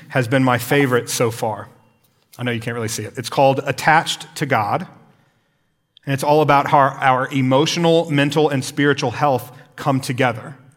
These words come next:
right, and, and really directly affect one another. It's by a guy named Crispin Mayfield. Crispin is a former pastor and current licensed professional counselor. I'll go back to it a few times over the coming year,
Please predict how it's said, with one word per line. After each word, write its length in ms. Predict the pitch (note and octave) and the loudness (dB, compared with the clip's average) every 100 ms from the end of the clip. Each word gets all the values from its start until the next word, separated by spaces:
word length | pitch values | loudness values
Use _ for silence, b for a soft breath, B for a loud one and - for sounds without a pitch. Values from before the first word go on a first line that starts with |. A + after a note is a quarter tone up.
| - | -10
right, 160 | A2+ A#2+ | -8 -6
and, 220 | A#2+ A#2+ B2 | -6 -8 -8
and 200 | B2+ A#2+ | -8 -4
really 360 | B2+ C3+ B2+ A#2+ B B | 0 0 0 -4 B B
directly 540 | - B2 A#2+ C3 C#3 A#2 | -4 -2 0 0 -2 -4
affect 580 | A2+ - C#3+ - - - b b b b | -4 -4 -6 -6 -16 -20 b b b b
one 160 | C3 A#2 | -6 -4
another. 400 | A#2 A#2+ A#2 - - _ _ _ _ _ | -2 -2 -6 -18 -20 _ _ _ _ _
It's 100 | - | -2
by 160 | C3 | 0
a 20 | |
guy 140 | B2+ B2 | 2 2
named 160 | A#2+ | 0
Crispin 400 | A#2 C#3 - B2+ | -4 -8 -4 -4
Mayfield. 600 | A#2+ A#2+ A#2 B2+ B2+ D3 - _ _ _ _ _ _ _ _ - | -2 -2 -4 -10 -12 -14 -18 _ _ _ _ _ _ _ _ -2
Crispin 340 | E3 - D3+ | -2 2 0
is 220 | C#3 C#3 | 0 0
a 160 | C3+ B2+ | 2 0
former 380 | - D#3 D3 B2 | 0 0 2 0
pastor 480 | D#3 D3 C#3+ - | 2 2 2 0
and 160 | B2+ A#2+ | -2 -2
current 340 | - D3+ C3+ C#3 B B | -2 0 0 -2 B B
licensed 360 | C#3 C#3 C#3 C#3 | 2 2 2 -4
professional 440 | D3 D3 C3 C#3 | -2 -2 -2 -4
counselor. 640 | A#2 - C#3 - A#2+ B2+ E3+ - b b b b b | -6 -6 -6 -8 -10 -8 -10 -16 b b b b b
I'll 80 | C3+ | -2
go 120 | C#3 | 2
back 220 | C#3+ D3 C#3+ | 4 4 4
to 80 | D#3 | 0
it 60 | |
a 40 | C3 | 0
few 180 | D#3+ | 0
times 360 | D3+ D#3 C#3+ B2+ | 2 2 2 2
over 360 | C3+ C#3+ C#3 C3+ | 0 2 2 2
the 160 | B2+ | 0
coming 340 | B2+ D3+ C3+ B2+ | -2 0 0 0
year, 340 | C#3 C3 B2 | 2 2 0